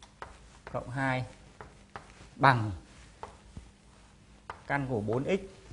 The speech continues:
nhân x cộng, cộng ba. Và như vậy rõ ràng các em thấy cái căn này lúc này chỉ là đóng vai trò hình thức thôi. Và phá căn ra các em giải quyết ngay phương trình đơn giản rút gọn hết.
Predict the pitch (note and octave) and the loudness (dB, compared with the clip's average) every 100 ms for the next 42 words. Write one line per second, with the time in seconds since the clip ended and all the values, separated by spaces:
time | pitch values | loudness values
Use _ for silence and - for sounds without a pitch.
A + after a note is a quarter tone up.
0 | - - - - - - C3 B2+ C#3+ - | -14 -14 -20 -18 -18 -8 -4 -4 -4 -6
1 | - - - - - - - - - - | -8 -8 -10 -12 -10 -12 -12 -18 -20 -14
2 | - - - - - - D3+ E3 E3 - | -14 -14 -10 -10 -6 2 4 4 0 -8
3 | - - - - - F3 G3+ A3 B3 A3 | -20 -20 -20 -16 4 6 12 12 12 12
4 | A#3+ F#3 G3 F#3+ F#3+ G3+ G#3 G3 E3+ D#3 | 12 12 12 12 10 12 12 12 12 12
5 | E3 F#3+ D#3+ C#3 B2 A#2+ A#2+ A#2+ D#3+ D#3 | 10 10 10 10 8 8 8 8 6 6
6 | D3 B2 A#2+ F3 G3 D#3 C3+ - - - | 6 6 4 2 0 -2 -2 -8 -20 -20
7 | - - - - C3 B2+ - C#3 E3+ D#3+ | -18 -16 -12 4 8 8 10 8 8 6
8 | D3+ D3 D3+ D3+ C3+ A#2+ F2+ D#3+ D#3+ E3 | 8 6 6 4 6 2 2 0 4 4
9 | C#3 C#3+ D3 B2 G#2+ D3+ D#3 C#3 C#3 G2 | 4 4 4 2 2 8 10 10 8 8
10 | D#3+ D3 D3 - C3+ | 2 4 4 4 -4